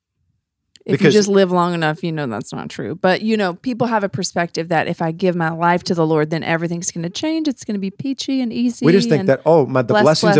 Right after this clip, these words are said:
Speaker 2: of God are
Speaker 1: blessed.
Speaker 2: gonna just always overtake me. And if I
Speaker 1: Mm-hmm.
Speaker 2: don't always have blessings, then something must be wrong in my life."
Speaker 1: Mm-hmm.
Speaker 2: And I think that's a little bit or a lot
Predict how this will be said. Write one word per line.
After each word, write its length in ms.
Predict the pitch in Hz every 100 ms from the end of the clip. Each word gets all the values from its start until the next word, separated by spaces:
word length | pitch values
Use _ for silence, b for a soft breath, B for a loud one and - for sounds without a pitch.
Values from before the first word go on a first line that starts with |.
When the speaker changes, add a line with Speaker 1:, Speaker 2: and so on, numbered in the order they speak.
| 113
Speaker 2:
of 40 |
God 260 | 131 131 131
are 20 | 127
Speaker 1:
blessed. 40 |
Speaker 2:
gonna 140 | 120 113
just 200 | 123 -
always 340 | 139 131 147 131
overtake 480 | 139 147 127 110
me. 200 | 110 107
And 180 | 135 139
if 120 | 131
I 60 | 117
Speaker 1:
Mm-hmm. 60 | 127
Speaker 2:
don't 180 | 143 170
always 260 | 165 170
have 180 | 165 139
blessings, 520 | 131 127 - 127 110
then 140 | 113 107
something 480 | - 120 - 127 117
must 240 | 113 -
be 100 | 120
wrong 300 | 107 104 107
in 80 | 107
my 100 | 101
life." 240 | 95 -
Speaker 1:
Mm-hmm. 300 | 202 196 190 190 b b b b b b b _ _
Speaker 2:
And 400 | 123 120 117 117 - -
I 80 | 123
think 260 | 190 196
that's 380 | 156 131 - - -
a 60 | 135
little 380 | 127 175 220
bit 300 | 143 127 127 _ _ _ _ _ -
or 180 | 127 120
a 80 | 107
lot 360 | 113 107 107